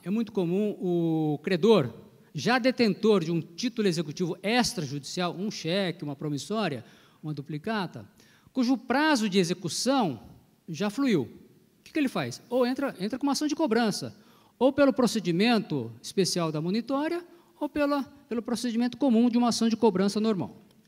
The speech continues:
A jurisprudência tem dito que, pra promover essa ação de conhecimento, fundada num título extrajudicial, no cheque, por exemplo,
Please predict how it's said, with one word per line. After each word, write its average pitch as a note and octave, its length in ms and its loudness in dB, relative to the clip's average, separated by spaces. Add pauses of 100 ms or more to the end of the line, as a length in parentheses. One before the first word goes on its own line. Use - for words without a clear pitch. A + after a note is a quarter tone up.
(960)
A D#4 60 -2
jurisprudência G#3+ 720 -2
tem G#3 160 -2
dito C3+ 300 -8
que, G#3 220 -2
pra - 480 0
promover A3 440 4
essa F#3 160 -2
ação A#3+ 240 0
de F3 100 -2
conhecimento, E3 800 -2
fundada A3+ 800 4
num F#3 160 -2
título F#3 340 -6
extrajudicial, E3+ 960 -4 (300)
no D4 80 -2
cheque, - 380 -2
por C#3+ 160 -12
exemplo, C#3+ 500 -8